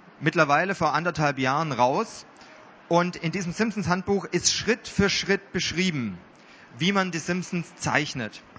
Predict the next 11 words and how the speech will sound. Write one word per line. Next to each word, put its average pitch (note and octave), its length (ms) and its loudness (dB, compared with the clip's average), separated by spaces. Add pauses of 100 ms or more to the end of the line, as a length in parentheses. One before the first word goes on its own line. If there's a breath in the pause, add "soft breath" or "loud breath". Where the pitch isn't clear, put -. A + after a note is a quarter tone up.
(1600 loud breath)
Ich - 60 -20
mach D3 100 2
das D3+ 180 0
mir D#3+ 100 -4
hier D#3+ 60 0
mal D3+ 140 0
so C#3 80 -2
auf. D#3 420 -2 (220)
An C#3 160 -2
jeder F3 240 4
Seite F3+ 480 2